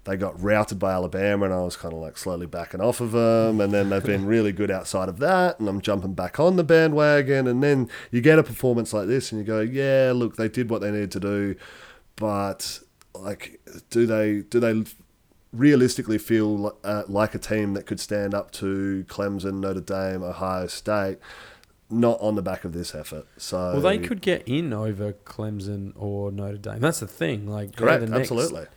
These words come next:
Speaker 1: They're in
Speaker 2: they're
Speaker 1: the
Speaker 2: the
Speaker 1: box
Speaker 2: next
Speaker 1: seat to
Speaker 2: team
Speaker 1: do
Speaker 2: in.
Speaker 1: that.
Speaker 2: Yeah, which is, I don't know, and, and I don't, to me, this game is just a reflection of how I feel about Kellen Mond. This was a typical Kellen Mond game that he,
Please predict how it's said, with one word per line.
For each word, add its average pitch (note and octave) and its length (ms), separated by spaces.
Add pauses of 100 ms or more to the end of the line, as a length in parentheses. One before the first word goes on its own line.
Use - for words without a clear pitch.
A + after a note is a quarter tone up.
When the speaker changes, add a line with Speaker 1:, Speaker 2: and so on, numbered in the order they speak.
(240)
Speaker 1:
They're G#2+ 120
in A2+ 40
Speaker 2:
they're C3 120
Speaker 1:
the C3 40
Speaker 2:
the C3 80
Speaker 1:
box - 40
Speaker 2:
next - 120
Speaker 1:
seat D3+ 100
to C#3 60
Speaker 2:
team C#3+ 140
Speaker 1:
do E3 160
Speaker 2:
in. - 60
Speaker 1:
that. D2+ 180 (800)
Speaker 2:
Yeah, A#2 240 (480)
which A2+ 280
is, A2+ 440 (640)
I C3 60
don't C3+ 100
know, C3+ 80
and, A#2+ 220
and C3 320 (760)
I D#3 80
don't, D#3+ 440
to - 120
me, F3+ 160
this D#3+ 160
game C3 240
is A#2+ 60
just A#2+ 160
a B2 40
reflection A#2+ 520
of A2 140
how A#2 260
I A2+ 80
feel B2 260
about A#2 240
Kellen A#2+ 280
Mond. G#2+ 420
This B2 180
was A#2 120
a A2+ 100
typical A#2+ 640
Kellen A#2 440
Mond G#2+ 360
game A#2 320
that G#2 180
he, G#2+ 300